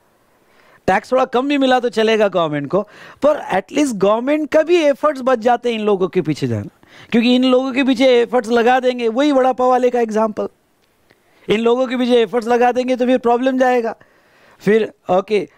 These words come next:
हमने पकड़ना चाहिए विजय माल्या को, हमने पकड़ना चाहिए नीरव मोदी को, हमने पकड़ना चाहिए बाकी लो-,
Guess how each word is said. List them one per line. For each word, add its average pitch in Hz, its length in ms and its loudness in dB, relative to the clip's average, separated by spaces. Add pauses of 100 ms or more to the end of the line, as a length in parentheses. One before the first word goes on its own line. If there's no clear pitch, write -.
हमने 247 280 0
पकड़ना 269 500 0
चाहिए 302 220 0
विजय 269 280 0
माल्या 254 380 -2
को, 165 100 -4
हमने 185 280 0
पकड़ना 254 440 -2
चाहिए 254 200 -2
नीरव 240 300 0
मोदी 247 280 -2
को, 196 120 -4
हमने 175 260 0
पकड़ना 240 400 0
चाहिए 254 180 -2
बाकी 220 340 -2
लो-, 240 180 -2